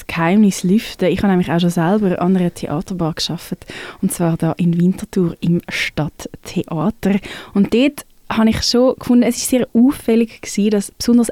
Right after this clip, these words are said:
ein Getränk sehr, sehr gut gelaufen ist an dieser Theaterbar. Ähm, im Stadttheater Winterthur, zumindest damals, als ich dort gearbeitet habe, schon eher ein,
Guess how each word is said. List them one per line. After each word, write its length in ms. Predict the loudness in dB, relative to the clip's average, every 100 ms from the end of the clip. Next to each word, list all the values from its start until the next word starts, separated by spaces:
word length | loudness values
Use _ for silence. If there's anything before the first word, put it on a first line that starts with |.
| -2
ein 340 | 0 2 0 -2 -6
Getränk 600 | -6 -4 0 2 0 -2 -12 -16 -20 -20 -20 -20 -12
sehr, 300 | -2 2 2
sehr 280 | 0 0 0
gut 320 | 0 -2 0
gelaufen 400 | 0 -2 -2 0
ist 240 | 0 0 -4
an 120 | -2
dieser 340 | 0 0 -2 -4 -6
Theaterbar. 880 | -4 0 0 0 -4 0 2 2 2
Ähm, 220 | 2 2 0 -10
im 40 | -8
Stadttheater 600 | -4 -4 -2 -2 0 2
Winterthur, 460 | 4 2 0 0
zumindest 540 | 2 4 4 2 -2 -2
damals, 440 | 2 4 4 2
als 120 | 2
ich 120 | 2 0
dort 200 | -4 -6
gearbeitet 500 | -6 -6 -6 -6 0
habe, 160 | 0 0 -8 -20 -14
schon 300 | -4 0 2
eher 540 | 4 4 6 4 2
ein, 120 | 0